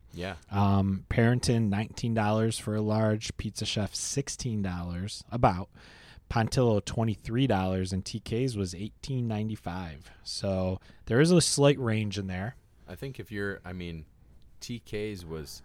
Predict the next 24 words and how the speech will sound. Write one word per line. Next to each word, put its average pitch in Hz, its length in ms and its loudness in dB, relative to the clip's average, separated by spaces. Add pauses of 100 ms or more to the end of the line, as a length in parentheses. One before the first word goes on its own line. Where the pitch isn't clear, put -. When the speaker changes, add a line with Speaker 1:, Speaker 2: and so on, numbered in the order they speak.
(120)
Speaker 1:
second - 540 -12
cheapest - 720 -12
and 82 160 -12
all 82 260 -8
of 76 80 -10
our 71 140 -10
favorites, 76 420 -12
so 82 120 -12
that, 82 280 -10
that's 82 220 -12
a 82 60 -12
good 78 200 -10
way 76 160 -10
to 71 80 -14
go 73 420 -12
if - 60 -20
you're 67 100 -16
trying 71 240 -16
to 67 120 -16 (420)
save 78 260 -12
money 78 300 -10
or 71 60 -10
whatever. 110 240 -4
Speaker 2:
Mm-hmm. 101 180 -2